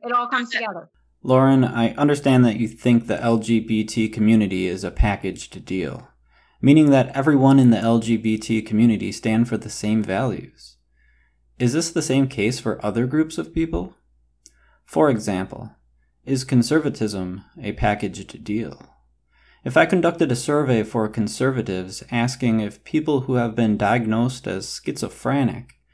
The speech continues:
Speaker 2: should be legally allowed to purchase guns, would it be a packaged deal? Would one hundred percent of conservatives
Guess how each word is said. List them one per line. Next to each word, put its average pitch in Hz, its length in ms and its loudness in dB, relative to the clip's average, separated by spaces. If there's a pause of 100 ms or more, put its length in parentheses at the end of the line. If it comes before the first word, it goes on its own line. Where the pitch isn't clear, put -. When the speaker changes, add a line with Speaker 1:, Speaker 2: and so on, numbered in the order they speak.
(300)
Speaker 2:
should 135 220 0
be 131 100 4
legally 160 420 6
allowed 120 520 4
to 98 120 -6
purchase - 520 -8
guns, 117 600 -4 (680)
would 139 140 2
it 131 140 0
be 143 140 4
a 107 280 -2 (140)
packaged 123 800 -6
deal? 170 480 -4 (480)
Would 143 160 4
one 156 140 4
hundred 180 440 0
percent 151 460 -2
of 123 320 -2
conservatives 113 720 -4